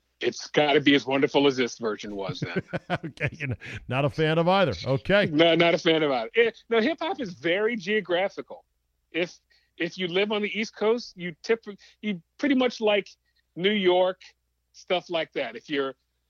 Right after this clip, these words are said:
Speaker 1: you know, West Coast has their, it, it's very geographical. It, it's, it's
Speaker 2: Okay.
Speaker 1: very funny. Yeah.
Speaker 2: All right. Speaking of liking things, and we'll get into
Speaker 1: Yes.
Speaker 2: your Steelers and their big win against El Guapo,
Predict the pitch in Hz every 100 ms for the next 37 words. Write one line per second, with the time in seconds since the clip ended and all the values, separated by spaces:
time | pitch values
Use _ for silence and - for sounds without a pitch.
0 | - 160 151 123 151 180 - 196 180 -
1 | 170 160 170 147 - - 214 233 - 151
2 | - 196 262 226 214 196 180 165 - 113
3 | 117 135 143 - - _ 156 175 196 233
4 | 175 - 196 143 123 _ _ 190 156 -
5 | _ _ _ - 110 101 - 277 285 220
6 | 170 170 151 110 104 85 92 - - -
7 | 135 151 170 175 170 160 156 147 - 147
8 | 127 120 123 127 - - 113 120 104 127
9 | 117 127 120 113 117 110 135 120 104 127
10 | 117 95 85 104